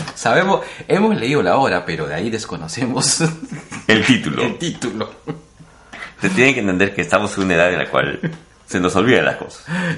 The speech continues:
Speaker 1: Y aparte yo estoy, este, con, estoy con, con, <laughs> con un galope de trabajo que tengo. Esta es mi séptima noche sin dormir.
Speaker 2: Ah, su diablo.
Speaker 1: Sí.
Speaker 2: Ya estás como el experimento ruso del sueño.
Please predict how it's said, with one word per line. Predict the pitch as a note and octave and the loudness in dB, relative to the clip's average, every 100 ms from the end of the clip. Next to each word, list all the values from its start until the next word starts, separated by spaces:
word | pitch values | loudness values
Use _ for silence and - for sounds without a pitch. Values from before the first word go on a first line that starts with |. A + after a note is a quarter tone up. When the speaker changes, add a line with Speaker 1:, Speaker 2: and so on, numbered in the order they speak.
| - | -4
Speaker 1:
Y | G2+ F#2 | -2 0
aparte | F#2 A#2 A2+ G#2+ | 2 2 2 0
yo | G#2+ | 0
estoy, | - G#2+ F#2+ | -4 -4 -2
este, | F2+ - E2+ | -4 -8 -12
con, | E2 E2+ D#2 - - | -8 -8 -8 -12 -14
estoy | - - A2+ A#2 G#2 E2+ | -8 -2 -2 -2 -4 -8
con, | E2+ F2+ F#2 | -8 -8 -8
con, | D#2+ G#2 - - - - | -8 -8 -8 -8 -8 -10
<laughs> | - - - - | -14 -16 -16 -8
con | - | -2
un | A#2+ | 2
galope | A#2 A2+ B2+ C3 | 4 2 2 0
de | B2 | -2
trabajo | F2+ F#2 A2 - A#2 G2+ F#2 C2+ | 0 2 2 2 0 0 0 -4
que | - | -8
tengo. | F2+ G#2+ A2 | -6 -4 -2
Esta | A2 C3 | -4 -6
es | C3 | -4
mi | A#2+ G2 F#2 F2 C#2+ - - - - - _ - | -4 -4 -4 -4 -6 -12 -18 -20 -20 -20 _ -14
séptima | - A2 G#2+ F2+ | -6 -4 -2 -2
noche | F2+ F2 | -4 -8
sin | E2 | -12
dormir. | D#2 D2+ C#2+ - _ - _ _ - - | -12 -12 -14 -20 _ -20 _ _ -10 -2
Speaker 2:
Ah, | E2 | -2
su | - | 0
diablo. | C#2+ - - | -4 -4 -10
Speaker 1:
Sí. | - - E2+ E2 | -18 -14 -10 -8
Speaker 2:
Ya | |
estás | D2 F2 | -4 -2
como | F2+ D#2 | 0 0
el | |
experimento | C#2+ B1+ D#2 F2+ E2+ | -2 -2 0 0 0
ruso | G#2 - | 0 -2
del | - | -2
sueño. | F2+ | -4